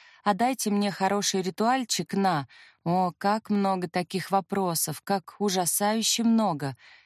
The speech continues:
В моих глубинах просыпается Кракен. Это вопрос, который обесценивает магию как таковую, демонстрирует полное непонимание, что такое магия. Магия — это не обрядец,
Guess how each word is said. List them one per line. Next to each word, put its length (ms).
В 120
моих 360
глубинах 640
просыпается 840
Кракен. 640
Это 280
вопрос, 480
который 640
обесценивает 1040
магию 540
как 240
таковую, 760
демонстрирует 960
полное 460
непонимание, 920
что 300
такое 400
магия. 600
Магия — 640
это 220
не 200
обрядец, 800